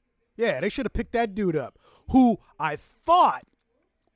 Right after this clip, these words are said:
was basically a shoo-in for Offensive Rookie of the Year.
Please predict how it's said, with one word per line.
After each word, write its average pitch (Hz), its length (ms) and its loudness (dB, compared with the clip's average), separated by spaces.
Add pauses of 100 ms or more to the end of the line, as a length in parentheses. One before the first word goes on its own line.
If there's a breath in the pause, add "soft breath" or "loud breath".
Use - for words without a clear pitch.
was 170 240 -6
basically 190 680 -6
a 139 60 -8
shoo-in 185 680 -2
for 139 380 -8
Offensive 139 600 -8
Rookie 139 300 -6
of 131 100 -4
the 120 80 -12
Year. 120 440 -12